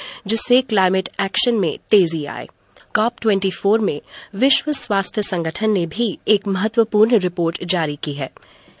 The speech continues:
इस रिपोर्ट का नाम है कॉप ट्वेंटी फ़ोर Special Report on Health and Climate Change।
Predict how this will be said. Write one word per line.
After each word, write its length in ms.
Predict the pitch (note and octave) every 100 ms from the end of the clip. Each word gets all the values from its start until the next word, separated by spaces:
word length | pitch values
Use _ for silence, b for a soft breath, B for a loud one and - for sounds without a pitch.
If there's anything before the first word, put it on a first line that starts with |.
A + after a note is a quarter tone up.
| b b
इस 160 | F#3 F3+
रिपोर्ट 280 | F3 F3+
का 140 | - F#3+
नाम 240 | F#3 F#3
है 220 | F3+ A#3+ C4+ B B B
कॉप 180 | G#3 G3
ट्वेंटी 300 | - E3 D#3
फ़ोर 320 | D#3 G#3 A#3+ - B B
Special 460 | - - C4+ D4+ B3
Report 340 | G3 G3 G3 -
on 160 | F#3 E3+
Health 420 | - A3 A3+ A#3 -
and 200 | G#3 A3
Climate 300 | F3+ D3 C#3+
Change। 300 | - - -